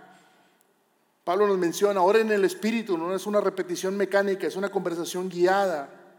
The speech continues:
En todo momento y en toda ocasión. No es solo por la comida. "Gracias, Señor, por los alimentos que vamos a comer. Bendícelo en el nombre de Jesús. Amén". Y ya. "Pastor, yo oré. Yo oro todos los días".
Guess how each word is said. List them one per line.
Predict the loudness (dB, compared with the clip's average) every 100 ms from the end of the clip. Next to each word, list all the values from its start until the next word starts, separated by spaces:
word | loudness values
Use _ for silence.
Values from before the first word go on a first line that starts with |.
| _ _ _ _ _ -8
En | 0
todo | 4 6
momento | 6 4 2 4 2
y | 2
en | 2
toda | 4 4
ocasión. | 2 -2 -2 -4 -6 -10 -20 -20 _ _ _
No | 0
es | 2
solo | 2 2
por | 2
la | 2
comida. | 2 0 2 2 0 -6 -18 -20 -20 _ _ _ _ _ -2
"Gracias, | 0 0
Señor, | 0
por | 0
los | -2
alimentos | -4 -6 -8
que |
vamos | -8
a | -8
comer. | -6 -4
Bendícelo | -4 -6 -6 -6
en |
el | -6
nombre | -8
de | -8
Jesús. | -8 -8
Amén". | -4 -4 -6 -16 -20 _ _ _ _ _ _ _ _ -10
Y | -4
ya. | -2 -2 -8 -16 -20 _ _ _ _ _ _ _ _ _ _ _ _
"Pastor, | -12 -4 -2
yo | -2
oré. | -2 -4 -6 -16 -20 _ _ _ _ -10
Yo | -8
oro | -6
todos | -4 -2 0
los | -2
días". | -6